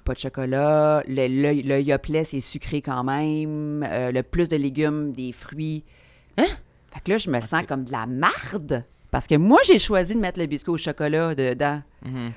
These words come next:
Speaker 1: Puis là, on, je
Speaker 3: Toi,
Speaker 1: reçois
Speaker 3: t'es rendu plus loin, là, tu sais.
Speaker 1: Ou en retard, c'est selon, tu comprends ?
Speaker 3: Ouais, je, ouais, je comprends.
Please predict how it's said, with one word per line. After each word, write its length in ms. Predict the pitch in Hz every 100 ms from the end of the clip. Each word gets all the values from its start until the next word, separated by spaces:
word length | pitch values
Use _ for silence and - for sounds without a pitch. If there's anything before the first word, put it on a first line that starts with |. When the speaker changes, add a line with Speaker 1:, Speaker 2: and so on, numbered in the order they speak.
| -
Speaker 1:
Puis 100 | 151
là, 160 | 165 185
on, 120 | 180
je 40 | 160
Speaker 3:
Toi, 60 |
Speaker 1:
reçois 120 | 170 165
Speaker 3:
t'es 80 | 143
rendu 240 | 139 131
plus 160 | 127 143
loin, 400 | 127 127 135 131
là, 140 | 107 110
tu 80 |
sais. 180 | - 120 - _ -
Speaker 1:
Ou 120 | 208 190
en 60 |
retard, 580 | 147 - 226 285 214 139
c'est 100 | - 147
selon, 500 | 165 160 214 254 185
tu 100 | -
comprends ? 480 | 175 131 196 220 233 - -
Speaker 3:
Ouais, 400 | 139 139 143 135
je, 240 | 131 135 110
ouais, 220 | 123 117
je 80 | -
comprends. 300 | 120 127